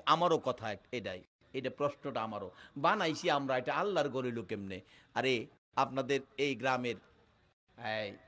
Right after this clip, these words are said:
টাঙ্গাই গ্রামের এক ভদ্রলোক বাড়ি করছে, বিদেশি ফ্যাশন। তিন বছর কা-, কাজ করছে রাজমিস্ত্রি।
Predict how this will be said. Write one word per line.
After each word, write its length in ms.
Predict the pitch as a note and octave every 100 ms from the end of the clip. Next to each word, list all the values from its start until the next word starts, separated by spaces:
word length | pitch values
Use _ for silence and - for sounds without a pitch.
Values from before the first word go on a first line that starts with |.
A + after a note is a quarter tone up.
| - - - _ _ _ _ _ _ _ _ _ _
টাঙ্গাই 460 | - C#3 C3 C#3 D3+
গ্রামের 380 | C#3 C#3 C3 A#2+ - - _ _ -
এক 220 | B2+ F#2+
ভদ্রলোক 440 | B2+ C#3 C#3 C#3
বাড়ি 300 | A#2 C3 B2+
করছে, 380 | A#2+ A#2 - B2
বিদেশি 600 | G#2+ C3 A2+ - - -
ফ্যাশন। 440 | - G#2+ - G#2 F2+ _ _ _
তিন 260 | F3 G3+ D#3+
বছর 300 | D3+ E3+ C3+
কা-, 440 | - - _ -
কাজ 280 | F#3+ F#3 -
করছে 300 | D3+ B2 C3+
রাজমিস্ত্রি। 720 | C3+ A2 G#2+ G#2+ - G#2+